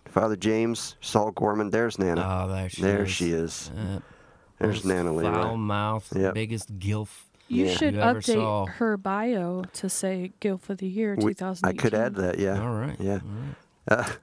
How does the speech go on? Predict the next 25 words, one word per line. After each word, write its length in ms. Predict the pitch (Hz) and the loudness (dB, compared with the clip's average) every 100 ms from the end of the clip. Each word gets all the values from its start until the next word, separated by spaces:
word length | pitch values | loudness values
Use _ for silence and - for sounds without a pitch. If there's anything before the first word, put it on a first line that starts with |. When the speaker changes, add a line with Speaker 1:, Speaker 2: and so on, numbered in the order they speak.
| - - | -20 -20
Speaker 1:
<laughs> 360 | - - - 101 | -20 -20 -6 0
Nana 340 | 113 127 110 - | 2 2 0 0
is 240 | 104 87 | -2 0
the 100 | 95 | -2
foul-mouthed 640 | - 98 98 98 95 - - | 2 0 2 0 0 -4 -2
old 200 | 104 98 | 0 0
whore 340 | - 107 104 95 | -2 0 0 0
adopted 400 | 85 - - - | -2 -2 -4 -2
grandmother. 440 | 123 107 104 - - - - | 0 0 0 -2 -8 -10 -2
<laughs> 80 | 147 - - - - - - 151 _ 147 143 - - - - - | -2 -2 -16 -20 -20 -16 -2 -2 _ -12 -12 -14 -12 -10 -12 -6
Wow. 380 | - 76 73 - - - 123 | -2 -2 -2 -6 -16 -8 -2
Speaker 2:
Does 160 | 143 135 | -2 -2
it 80 | |
say 160 | - 151 | -4 0
Speaker 1:
So, 60 | 101 | 0
Speaker 2:
that? 200 | 92 95 - | 0 -2 0
Speaker 1:
yeah, 240 | 127 123 | 2 0
it's, 140 | 110 - | -2 -4
it's, 240 | 117 - | -4 -2
let 220 | - - | -2 2
me 60 | 135 | 2
read 180 | 127 107 | 0 -2
it 80 | |
for 140 | - 80 | -2 -2
you. 160 | 78 | -2